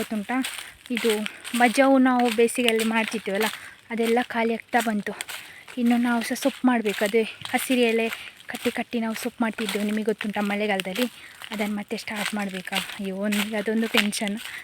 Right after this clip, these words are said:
ಯಾಕಂತ ಹೇಳಿದ್ರೆ ಅದಕ್ಕೆ ಸಹ ಒನ್ ಅವರ್ ಹೊತ್ತು ಬೇಕಾಗ್ತದೆ,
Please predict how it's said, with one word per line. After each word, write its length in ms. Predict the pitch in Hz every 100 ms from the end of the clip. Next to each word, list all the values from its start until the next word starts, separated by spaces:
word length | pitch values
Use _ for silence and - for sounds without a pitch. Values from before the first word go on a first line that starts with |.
| - - 269
ಯಾಕಂತ 260 | - 254 262
ಹೇಳಿದ್ರೆ 200 | 254 247
ಅದಕ್ಕೆ 260 | 226 254 262
ಸಹ 120 | - 277 262
ಒನ್ 120 | 254 254
ಅವರ್ 160 | 247 247 - - - -
ಹೊತ್ತು 240 | 254 - 240
ಬೇಕಾಗ್ತದೆ, 440 | 233 214 - 202